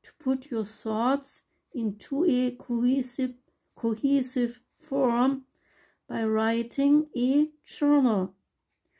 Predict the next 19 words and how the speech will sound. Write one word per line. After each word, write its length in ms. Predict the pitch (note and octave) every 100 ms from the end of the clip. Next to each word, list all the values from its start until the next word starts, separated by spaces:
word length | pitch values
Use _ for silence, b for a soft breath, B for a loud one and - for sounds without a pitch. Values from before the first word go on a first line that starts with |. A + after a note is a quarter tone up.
| _ _ _
You 120 | B3
could 200 | B3 B3
also 440 | - B3+ C4 B3 B3+
use 420 | A#3+ B3 A#3+ -
a 160 | A3+ G#3+
smudging 760 | - A3 A#3 A#3 - C#4 C4
ceremony 960 | B3+ C4 C4 C4 C4 C4 C4 C4+ C#4 C4+ b b _
in 140 | A3+
your 220 | A#3 G#3+ G3+
home 380 | A#3+ B3 C4
or 260 | D#4 A#3 D#4
office, 560 | A#3+ B3 C4+ D#4+ F4 - _ _ _ _ _ _
so 280 | _ - A#3+
to 220 | A#3+ C#4+ -
create 760 | - B3 G#4+ C#4+ C#4 D4 - _ _
a 80 | G#3+
sacred 680 | G3+ - B3+ B3+ B3+ C4 -
space 720 | - - A#3+ A3+ C#4 D#4+ - _ _ _ _ _ _ -
ready 540 | A3 A3 C4+ C#4+ D4